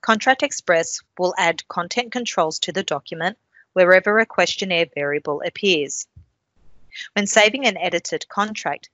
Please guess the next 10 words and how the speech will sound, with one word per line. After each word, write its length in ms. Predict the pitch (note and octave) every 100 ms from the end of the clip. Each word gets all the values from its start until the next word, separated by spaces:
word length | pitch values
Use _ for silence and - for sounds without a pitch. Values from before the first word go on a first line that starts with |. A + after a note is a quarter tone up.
| _
the 80 | G#3
negotiation 760 | G#3+ A#3+ C4+ - F#3+ F#3 F3+
toolbar 600 | D#3+ - F#3 F3+ D3 E3 - _
updates 460 | F#3 - D#3 E3 -
the 100 | -
questionnaire. 680 | - C#3+ - E3 F3+ D#3+ D3+ _ _ _ _ _ - - _ - - - - - - - _ - - _ - - - _ - - - - - - _ _ _ _ _ - _ - _
To 140 | -
apply 360 | C4+ - C#4+ D4
data 260 | B3 G3 F3+
synchronization 1160 | - E3+ - D#3+ D3+ D3+ D3+ D3+ - G3+ D4